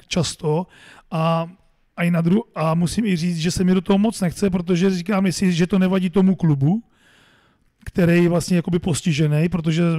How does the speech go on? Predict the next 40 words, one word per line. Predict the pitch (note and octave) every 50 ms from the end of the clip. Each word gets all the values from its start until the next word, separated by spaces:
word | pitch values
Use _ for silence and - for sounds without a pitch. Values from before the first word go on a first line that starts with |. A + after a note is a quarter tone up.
| D#3+ D#3+ F3 A3 A#3+ G#3+ F#3+
díval | E3 D3 F3 F3+ G3+ F#3+
jsem | - G3+ F3+
se | - F#3+
na | F#3
nějaký | F3+ F3+ F#3 F3+ F3 - G3+
hokeje | D#3+ F3 D#3+ - F#3+ F3+ F3+ F3+ F3 E3 - _ - - - - - - -
v | - -
sezóně | - E3 E3 F#3 F#3 F#3 F3+ F#3 F#3 F#3 G3
a | G3+ F3
říkal | D#3+ E3+ D#3+ F3+ E3
jsem | D3+ F#3 E3+
si, | D3+ F#3
„Tak | E3+ F#3 E3
tohle | - - F#3 E3+ F#3 E3+
to | - G3
asi | F#3 D#3 - G3+
budu | F3 F3 F3+ F3+
mít | F#3 F#3+
druhý | F3 F3+ F#3+ F#3+
na | F#3 F3+ E3
stole,“ | - - - F#3 F#3+ G3
a | F#3
nebylo | F3+ D#3+ D3+ D#3+ E3
to | E3 E3+
tam. | - - D#3+ D#3+ E3+ F#3+ G3+ - _ _ _ _ _ _ - - _ - - -
Takže | F3+ D#3 D3+ F3
si | - - F3+
to | - A3+ G3
nevadí | E3 E3+ E3 E3+ F3 E3 F3
jim, | E3+ E3+ F3 F3
tak | - E3+
proč | - - E3 - -
já | F#3 E3 D#3+ D#3+
bych | D#3 D#3+ D#3+ -
se | - - F#3+
do | D#3 D3+
toho | D3 E3+ D#3 D#3
měl | D#3+ D#3+ D#3+ D#3+ E3 F#3 F#3+ _ -
mon-, | - - D#3 D3 F#3+
montovat? | F#3 D#3+ D#3 D3+ - E3 C#3+ A#2+ G#2+